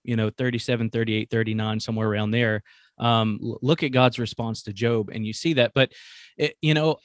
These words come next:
I, I mean, I think of, when you read that, I instantly thought of two Timothy three. It says, "All Scripture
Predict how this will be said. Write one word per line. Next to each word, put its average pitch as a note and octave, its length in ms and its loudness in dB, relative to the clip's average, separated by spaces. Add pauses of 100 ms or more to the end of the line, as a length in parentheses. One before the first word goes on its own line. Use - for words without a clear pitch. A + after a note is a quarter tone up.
I, D3 220 2
I C#3+ 80 -2
mean, C#3 240 0
I B2+ 120 -4
think F3+ 280 0
of, B2+ 340 2
when C#3 160 0
you B2+ 120 0
read C#3 260 2
that, B2 180 6
I A#2 120 0
instantly B2+ 380 -4
thought A#2+ 280 -4
of A2 240 -6
two C#3 160 -4
Timothy A#2 800 -2 (180)
three. B2 600 -2
It B2 160 -6
says, A2 220 -6 (100)
"All D#3+ 260 4
Scripture - 760 -6